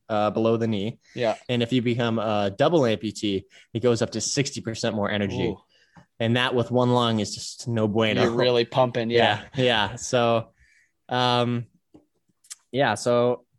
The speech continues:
Speaker 1: the left leg sometimes is usually harder to walk with, even though it's, like, my organic foot. But I have
Speaker 2: Mm-hmm.
Speaker 1: that ankle, which is super important for surfing for me. So I'm glad that I have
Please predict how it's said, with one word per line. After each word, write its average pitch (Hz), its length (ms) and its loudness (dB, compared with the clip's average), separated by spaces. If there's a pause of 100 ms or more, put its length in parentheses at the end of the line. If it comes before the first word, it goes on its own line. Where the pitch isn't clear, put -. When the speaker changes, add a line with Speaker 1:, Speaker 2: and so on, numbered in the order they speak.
(140)
Speaker 1:
the 117 140 -8
left 160 300 0
leg 131 280 2
sometimes 113 500 -6
is 104 200 -8
usually 110 280 0
harder 113 300 2
to 101 140 -2
walk 101 360 0
with, 92 200 -4
even 104 160 -4
though 101 120 -2
it's, - 120 -8
like, 101 140 -4
my 98 100 -2
organic 98 500 0
foot. 101 300 0 (100)
But 120 140 2
I 120 80 2
have 131 200 2
Speaker 2:
Mm-hmm. 107 60 -2
Speaker 1:
that 113 160 0
ankle, 143 560 0 (300)
which 117 220 -4
is 113 100 -4
super 123 220 0
important 101 340 0
for 101 60 -10
surfing 95 480 -4
for 87 80 -12
me. 80 220 -8
So 82 360 -4
I'm 101 140 -2
glad 101 240 0
that 90 100 0
I 90 80 0
have 90 320 -4